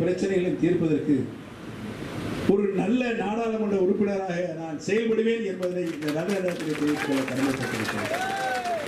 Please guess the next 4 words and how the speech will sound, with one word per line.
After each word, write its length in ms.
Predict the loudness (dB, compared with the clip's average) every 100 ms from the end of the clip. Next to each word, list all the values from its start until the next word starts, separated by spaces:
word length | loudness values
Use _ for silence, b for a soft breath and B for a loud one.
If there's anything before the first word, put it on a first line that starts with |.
| -8 -8 -2 0 2 4
பெரியகுளம் 580 | 4 4 0 0 0 0 0 -2 -2 -2 0 0 0 0 0 2
நூறு 240 | 2 2 0
ஆண்டுகள் 360 | 0 0 0 0
கடந்த 240 | -2 -2